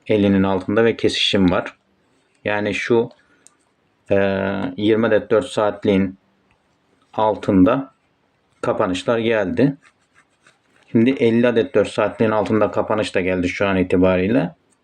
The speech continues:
Ben buradaki minör trendin kırılacağını düşünüyorum. Kırıldıktan sonraki destek bölgesi zaten yaklaşık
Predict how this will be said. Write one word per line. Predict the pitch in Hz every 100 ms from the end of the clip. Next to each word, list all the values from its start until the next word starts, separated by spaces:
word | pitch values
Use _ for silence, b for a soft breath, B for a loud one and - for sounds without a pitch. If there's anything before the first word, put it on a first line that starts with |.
| _ _ _ _ _ _ _ _ -
Ben | 143 151 143
buradaki | 143 143 139 143
minör | 139 139 139
trendin | 139 139 135 135 135
kırılacağını | - 113 117 120 120 117
düşünüyorum. | - 98 98 120
Kırıldıktan | - 113 110 120 135 127
sonraki | 120 120 117 104 - 123 139 _ _ _ _ _ _ _ _ _ _ -
destek | 76 - 120
bölgesi | 120 107 107 110
zaten | 113 110 120 117 120 _ _ _ _ _ _ _ _ _ _ _ _ _ _ _
yaklaşık | 101 110 110 - 113 - 123 120 - -